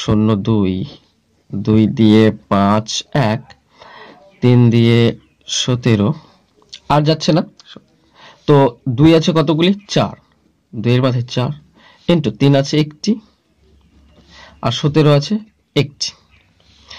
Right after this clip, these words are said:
আহ, তো চার থেকে আমাদের এক যোগ হয়ে যাবে পাঁচ into এক থেকে হয়ে যাবে দুই into এক থেকে হয়ে যাবে দুই। তো পাঁচ দুই দশ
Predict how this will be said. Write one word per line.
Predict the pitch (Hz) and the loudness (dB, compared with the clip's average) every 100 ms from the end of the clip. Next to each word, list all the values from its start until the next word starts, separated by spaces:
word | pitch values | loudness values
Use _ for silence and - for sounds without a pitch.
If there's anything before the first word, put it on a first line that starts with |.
| - - - _ _ _ _ _ _ _ 135 | -20 -20 -20 _ _ _ _ _ _ _ 2
আহ, | 139 135 | 4 2
তো | 151 147 | -2 0
চার | 143 147 | -2 2
থেকে | 208 190 165 | 2 4 2
আমাদের | 156 147 143 | 4 2 0
এক | 120 117 | -4 -2
যোগ | 131 | 0
হয়ে | 147 139 | 2 2
যাবে | 135 - | 0 -2
পাঁচ | 107 165 - - - - 151 | -2 -2 -6 -14 -12 -2 -2
into | 151 117 107 - 131 | 0 0 -2 -2 -4
এক | 131 - | -4 -2
থেকে | 147 151 | 0 2
হয়ে | 143 135 | 4 2
যাবে | 120 104 90 | 2 0 -2
দুই | 98 123 214 - _ _ - 110 | -2 -2 -4 -10 _ _ -2 -2
into | 101 151 - - _ - | 0 -2 -2 -6 _ -8
এক | 113 - | -8 -4
থেকে | 143 143 | 0 4
হয়ে | 147 | 4
যাবে | 147 156 269 _ - 107 | 4 0 -6 _ -10 -2
দুই। | 160 117 - _ _ - - _ | 0 0 -2 _ _ -20 -20 _
তো | - 123 | -4 -2
পাঁচ | 135 135 | -2 0
দুই | 135 110 113 | -2 0 0
দশ | 151 | 0